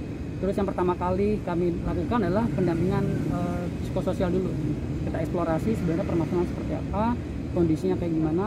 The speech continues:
gitu kan. K P A D dengan D P tiga, kita pendampingan, kita cari akar permasalahannya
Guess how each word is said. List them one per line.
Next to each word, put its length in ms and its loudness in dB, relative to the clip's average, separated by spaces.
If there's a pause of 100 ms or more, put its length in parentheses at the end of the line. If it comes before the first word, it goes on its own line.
gitu 160 -2
kan. 80 -2
K 80 -6
P 160 -4
A 0 -
D 160 0
dengan 160 4
D 80 0
P 80 -4
tiga, 320 -2 (560)
kita 160 -4
pendampingan, 560 2 (320)
kita 160 -2
cari 300 2 (260)
akar 240 -2
permasalahannya 640 2